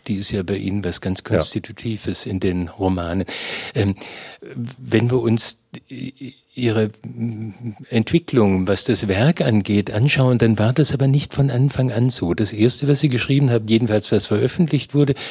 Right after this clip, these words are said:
Speaker 1: waren Gedichte. Da ist der erste Band fünfundsechzig schon erschienen. Ich glaub, Kerbholz war der Titel bei Wagenbach damals in der Quartreihe. Ähm, fünfundsechzig, da waren Sie
Speaker 2: Ja.
Speaker 1: gerade mal zweiundzwanzig. Also das müssen Sachen gewesen sein, die Sie schon als Schüler geschrieben haben.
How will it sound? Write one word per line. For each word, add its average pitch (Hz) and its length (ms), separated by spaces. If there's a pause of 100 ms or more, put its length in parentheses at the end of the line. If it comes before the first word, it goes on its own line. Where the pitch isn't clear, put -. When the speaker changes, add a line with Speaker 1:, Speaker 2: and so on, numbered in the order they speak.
(180)
Speaker 1:
waren 127 160
Gedichte. - 640
Da 90 100
ist 101 220
der 117 80
erste 117 300
Band 110 260
fünfundsechzig 117 880
schon 135 220
erschienen. 127 580 (480)
Ich - 60
glaub, - 260
Kerbholz 98 760
war 90 180
der 92 400
Titel 139 420
bei 104 280
Wagenbach 117 540
damals 113 440
in 104 80
der 98 140
Quartreihe. 110 800 (560)
Ähm, 92 340 (240)
fünfundsechzig, - 800
da 92 140
waren 98 160
Sie - 80
Speaker 2:
Ja. - 60
Speaker 1:
gerade 92 260
mal 110 160
zweiundzwanzig. 101 920
Also 101 240 (340)
das - 180
müssen 117 240
Sachen 123 320
gewesen 110 420
sein, 110 300
die 113 100
Sie 113 160
schon 113 320
als 107 220
Schüler 151 300
geschrieben 85 560
haben. 90 280